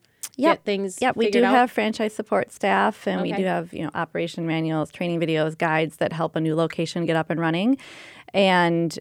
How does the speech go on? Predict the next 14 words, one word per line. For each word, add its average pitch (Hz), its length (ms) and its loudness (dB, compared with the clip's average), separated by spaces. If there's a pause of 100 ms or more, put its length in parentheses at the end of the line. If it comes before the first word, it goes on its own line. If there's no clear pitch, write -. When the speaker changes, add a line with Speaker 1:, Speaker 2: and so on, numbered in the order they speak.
(120)
Speaker 1:
we, 175 540 2 (300)
usually 214 260 0
takes 202 260 0
about 170 360 2 (460)
two - 160 -2
to 196 60 2
four 185 240 2
months 170 520 -2
to 170 240 -4
kind 165 260 -2
of 156 100 -2
establish, 160 720 -2
you 180 120 -6
know 156 240 0